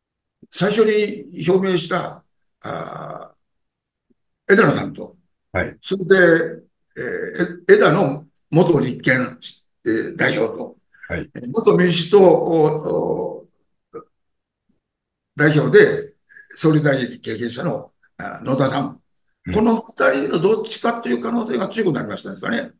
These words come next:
Speaker 2: 現段階はそうなってますね。
Speaker 1: えー、現段階。はい。そこで、まあ、泉さんが出てくれば、その可能性、可能性はちょっと、あの、変わると思いますが、
Speaker 2: うん。
Speaker 1: まあ、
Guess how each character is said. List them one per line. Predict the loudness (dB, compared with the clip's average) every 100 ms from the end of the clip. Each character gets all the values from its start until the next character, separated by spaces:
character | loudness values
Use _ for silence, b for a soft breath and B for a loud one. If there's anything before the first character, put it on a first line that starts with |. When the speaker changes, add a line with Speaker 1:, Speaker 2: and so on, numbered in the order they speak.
| _
Speaker 2:
現 | 0 4 6
段 | 4 4
階 | 4 2
は |
そ | 2 -2
う |
な | 0
っ |
て | 0
ま |
す | 2
ね。 | 2
Speaker 1:
え |
ー、 |
現 | 0 -2
段 | -4 -6
階。 | -10
は | -16
い。 | _ _ _ B B B B 0
そ | 2
こ | 4
で、 | 8 8 8 8 6 6
ま | 4 4 2 0 -2 -4 -6 -8 -10
あ、 | -16 _ _ _ _ _ _ _ _ _
泉 | -6 0 2 4
さ | 4
ん |
が | 2 0
出 | 0
て | 2
く | 2
れ | 2
ば、 | 0
そ | -6
の | -8
可 | -8
能 | -10
性、 | -14 -8
可 | -6
能 | -6
性 | -6 -6 -6 -10 _ _ _ -18 -18 _ _ _ _
は | -8 -6
ち | -6 -8
ょ |
っ | -6
と、 | -6
あ |
の、 | -6 -10 -8
変 | -4
わ | -2
る | -4
と | -10
思 | -10
い | -12
ま | -12
す | -10
が、 | -10 -10 B B
Speaker 2:
う | 0
ん。 |
Speaker 1:
ま | 2
あ、 | 2 -4 -12